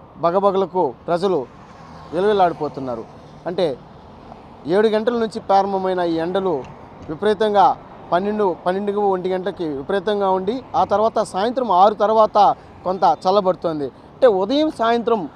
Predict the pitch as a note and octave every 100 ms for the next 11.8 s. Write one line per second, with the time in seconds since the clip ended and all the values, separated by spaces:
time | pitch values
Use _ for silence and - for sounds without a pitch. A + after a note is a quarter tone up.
0 | - - F3 F#3 F#3+ A3 B3+ B3+ A#3+ G3+
1 | C3+ D#3 - B3+ A#3+ F#3 A#3 A3 A#3 G#3+
2 | A3 C3+ - F3+ G#3 C4+ B3 - A3+ G3
3 | G3+ G3 F#3+ G3 D#3+ - F3 F3 - G#3
4 | A3 G#3+ G3 F#3+ F#3+ F#3 F3+ F3+ E3+ D3
5 | - C3+ B2 A2+ - - - - - -
6 | - - F#3 F#3 D3 - - - - D#3+
7 | B3 A#3 E3+ F3+ F#3 F3 E3 E3+ D3 -
8 | - F3+ G#3 C#4+ C4+ A3+ A3 G#3+ G#3+ E3+
9 | A#2+ - - - F#3 A#3 G3 B2+ - -
10 | - F3 E3+ - G#3 A3 A#3 A#3 G#3 G3
11 | G#3 G#3 G3 F#3+ F3+ G3 G3 C#3+